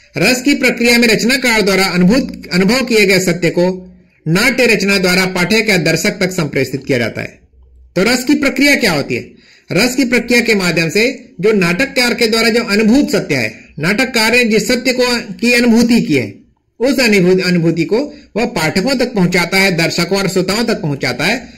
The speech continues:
और उनकी अनुभूति के साथ वह साधारणीकरण करता है और इस प्रक्रिया को ही रसानुभूति कहा जाता है। नाटककार की जब अनुभूति से जो श्रोता अथवा दर्शक है, उसकी अनुभूति का जब हार्मनी हो जाता है, सामंजस्य हो जाता है, तब इसे कहा जाता है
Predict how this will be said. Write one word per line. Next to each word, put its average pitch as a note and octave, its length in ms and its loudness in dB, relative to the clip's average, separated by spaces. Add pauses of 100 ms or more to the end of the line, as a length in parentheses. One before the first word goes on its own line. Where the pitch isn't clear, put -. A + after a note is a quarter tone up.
(220)
और G#3+ 160 0
उनकी F#3 200 2
अनुभूति E3+ 360 2
के E3 140 0
साथ D3 300 -4
वह G#3+ 240 -2 (240)
साधारणीकरण F#3+ 640 2
करता C#3+ 300 -4
है A3 240 -4 (400)
और G3 120 0
इस D4 120 4
प्रक्रिया G#3 400 2
को F#3 120 0
ही E3+ 80 4
रसानुभूति C3+ 600 -2
कहा B2 180 -4
जाता G#2+ 240 -6
है। G#2+ 140 -10 (560)
नाटककार G#3 560 0
की A#3 100 -2
जब G3 200 0
अनुभूति D#3 400 0
से A3+ 340 -2 (420)
जो F3+ 360 0
श्रोता G3 380 0
अथवा F#3+ 260 -2
दर्शक D#3+ 420 -2
है, B3 240 -2 (280)
उसकी F#3+ 260 2
अनुभूति A3+ 440 2
का B3 100 2
जब A3 160 2
हार्मनी F#3+ 380 2
हो A3 80 4
जाता E3+ 240 0
है, D#3+ 100 0
सामंजस्य G#3+ 540 0
हो F#3 80 2
जाता D3+ 260 -2
है, C#3 300 -4 (260)
तब A3 140 2
इसे F3+ 200 2
कहा C#3 160 -4
जाता C3+ 260 -4
है F3+ 280 -2